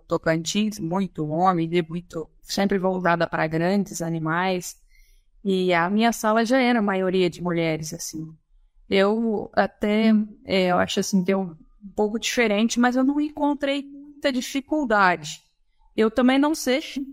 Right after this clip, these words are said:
até hoje eu não sei se eu não encontrei ou se eu não per-, não as percebi, né? Porque tem esse, esse lado também, né?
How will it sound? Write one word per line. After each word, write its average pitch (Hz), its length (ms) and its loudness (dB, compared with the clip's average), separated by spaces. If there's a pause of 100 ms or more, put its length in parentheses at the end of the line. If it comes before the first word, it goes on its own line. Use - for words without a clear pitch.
(380)
até 233 260 2
hoje 262 160 2
eu 269 40 6
não 269 80 4
sei 254 140 -2
se - 80 -6
eu 262 60 0
não 262 80 2
encontrei 254 420 2
ou 262 60 4
se - 100 -4
eu 277 40 2
não 285 120 2
per-, 277 280 -4
não 262 100 2
as 277 140 0
percebi, 269 640 0
né? 208 260 0
Porque - 400 -2 (140)
tem 247 360 0
esse, 240 220 -2 (180)
esse 208 240 0
lado 214 380 2
também, 175 400 2
né? 180 240 -4